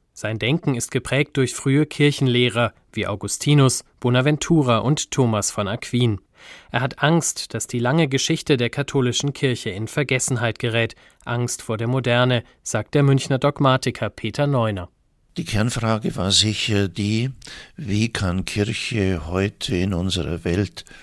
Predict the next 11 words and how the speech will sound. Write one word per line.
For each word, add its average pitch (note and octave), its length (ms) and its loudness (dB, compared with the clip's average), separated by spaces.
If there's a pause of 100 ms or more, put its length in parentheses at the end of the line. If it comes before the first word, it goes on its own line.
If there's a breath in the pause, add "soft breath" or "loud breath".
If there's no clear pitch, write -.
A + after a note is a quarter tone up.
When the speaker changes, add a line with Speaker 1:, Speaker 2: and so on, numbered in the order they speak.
Speaker 2:
so - 340 2
auftreten, F#2 840 -4
dass E2 320 0
sie F2 140 -2
die - 160 -10
Botschaft - 680 -8
Christi F2+ 600 -2 (500 loud breath)
nicht - 640 -4
dem E2+ 240 -4
Zeitgeist - 760 -2
opfert? - 440 -10